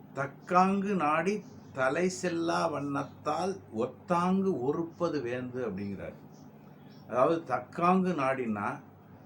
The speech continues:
தகுந்த விதத்துல ஆராய்ச்சி செய்து, தலை செல்லா வண்ணத்தால், அதாவது அதே குற்றத்தை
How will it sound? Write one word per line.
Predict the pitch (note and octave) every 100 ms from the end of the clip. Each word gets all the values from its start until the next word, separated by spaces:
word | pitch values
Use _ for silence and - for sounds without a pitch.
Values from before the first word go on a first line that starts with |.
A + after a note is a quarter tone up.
| - -
தகுந்த | B2 C#3 E3 F#3+ G3+ G#3 G#3+
விதத்துல | F#3+ D3 D#3 - F3
ஆராய்ச்சி | C#3 A#2+ D3+ D#3 D#3+ D3+ D3+
செய்து, | C#3 A#2+ B2 A#2+ G#2+ - - - - - - - - - - - - - - -
தலை | C3+ E3+ G#3
செல்லா | G#3 G3+ F#3+ F3+ F#3 F#3
வண்ணத்தால், | D#3+ D#3 D3 C#3+ C#3 A2+ G#2 - - - - - - -
அதாவது | G#2+ B2+ D#3 F3+ G#3
அதே | - A#2+ C#3 F3 G3
குற்றத்தை | F3+ D3+ - D3+ - F3+ F#3